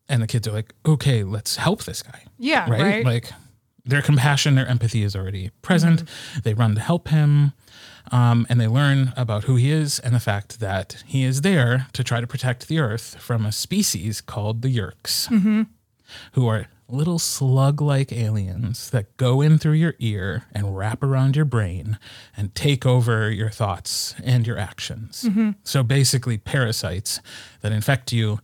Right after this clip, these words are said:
Speaker 1: and then they are you.
Speaker 2: Yeah. Yeah, they, they take the wheel, basically.
Speaker 1: Mm-hmm.
Speaker 2: So, and, like, and you're sitting in the back seat. And I think that's
Speaker 1: <sighs>
Speaker 2: one of the things
Speaker 1: Isn't
Speaker 2: that
Speaker 1: that
Speaker 2: makes
Speaker 1: terrifying?
Speaker 2: it, yeah, extra creepy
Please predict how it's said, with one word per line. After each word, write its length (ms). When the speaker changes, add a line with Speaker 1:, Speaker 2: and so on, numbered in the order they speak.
Speaker 1:
and 160
then 260
they 320
are 220
you. 260
Speaker 2:
Yeah. 220
Yeah, 240
they, 140
they 220
take 220
the 80
wheel, 240
basically. 640
Speaker 1:
Mm-hmm. 160
Speaker 2:
So, 80
and, 200
like, 280
and 120
you're 120
sitting 340
in 60
the 60
back 220
seat. 260
And 120
I 80
think 200
that's 280
Speaker 1:
<sighs> 240
Speaker 2:
one 240
of 100
the 80
things 220
Speaker 1:
Isn't 120
Speaker 2:
that 60
Speaker 1:
that 60
Speaker 2:
makes 120
Speaker 1:
terrifying? 300
Speaker 2:
it, 20
yeah, 180
extra 360
creepy 420